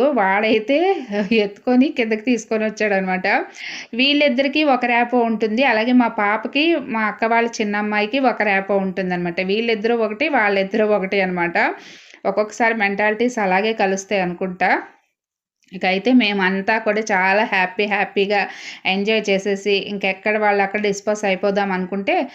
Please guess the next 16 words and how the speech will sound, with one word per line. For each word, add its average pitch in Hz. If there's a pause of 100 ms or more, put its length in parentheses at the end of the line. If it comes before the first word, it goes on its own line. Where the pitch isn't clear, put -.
(360)
ఇక 208
మా 202
బాబు 202
అలాగే 196
మా 240
పాప 190 (540)
వాళ్ళిద్దరు 196
అమ్మాయిలు 202
మొత్తం 220
నలుగురు 196
బీచ్‌కి 196
వెళ్తాము, 190
మీరు 269
ఇంటికి 185
వెళ్ళిపోండి 196
అని 196